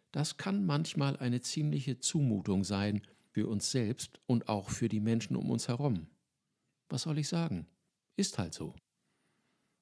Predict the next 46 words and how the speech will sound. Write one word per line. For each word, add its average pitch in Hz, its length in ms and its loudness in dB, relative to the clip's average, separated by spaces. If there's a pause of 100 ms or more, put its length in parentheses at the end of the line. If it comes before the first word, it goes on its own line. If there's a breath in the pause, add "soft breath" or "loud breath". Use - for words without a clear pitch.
(120)
Das 135 200 0
war 120 120 2
die 113 120 0
neunundsechzigste 107 800 -2
Folge 113 360 2
von 123 240 -2
Gefühlserben. 123 680 0
Vielen 117 320 0
Dank 95 200 -4
fürs - 260 -10
Zuhören. 73 480 -10 (520 loud breath)
Wenn's 139 220 4
euch 151 140 2
gefallen 147 460 4
hat, 123 140 2
ihr 123 140 4
wisst 147 240 2
ja, 127 240 4 (320 loud breath)
es 135 140 -2
hilft 202 220 2
mir 135 200 4
sehr, 123 320 2
wenn 107 100 2
ihr 104 120 2
diesen 98 260 -2
Podcast - 580 -6
abonniert, 117 600 0 (180 loud breath)
positiv 165 560 -4
bewertet 156 480 0
und 139 140 0
anderen 147 380 0
weiterleitet. 95 720 -2 (600 loud breath)
Und 120 160 -2
dann 143 220 4
möchte 143 260 0
ich 139 180 -4
euch 120 160 -2
noch 113 180 -2
einmal 110 400 -2
unser 113 340 0
neues 104 380 -2
Portal 113 460 -2
gefühlserben 120 640 0
punkt 101 40 -4
de 107 200 0
empfehlen. 104 520 -2